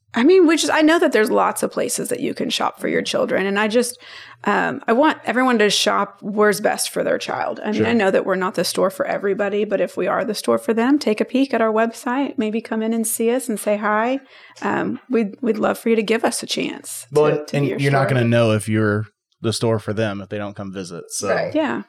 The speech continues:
Speaker 2: you know, I think it, it's not hard to come in and spend, you know, a few bucks on something and just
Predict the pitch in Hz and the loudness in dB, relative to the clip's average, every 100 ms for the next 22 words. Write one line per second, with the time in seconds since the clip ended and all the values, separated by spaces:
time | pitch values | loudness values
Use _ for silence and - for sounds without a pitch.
0 | _ 117 107 98 95 110 113 104 104 - | _ -10 -8 -8 -10 -6 -4 -2 -2 -4
1 | _ _ _ _ _ 110 - 123 104 113 | _ _ _ _ _ -12 -4 -4 0 -2
2 | 107 107 110 110 104 95 - 107 104 98 | -2 -4 -2 -2 -2 -6 -6 -6 -6 -8
3 | 104 104 98 92 120 95 107 - 95 90 | -10 -10 -10 -8 -8 -4 -6 -6 -10 -8
4 | 107 92 62 76 - _ _ _ _ - | -10 -10 -14 -16 -20 _ _ _ _ -10
5 | 101 98 101 - | -8 -6 -8 -10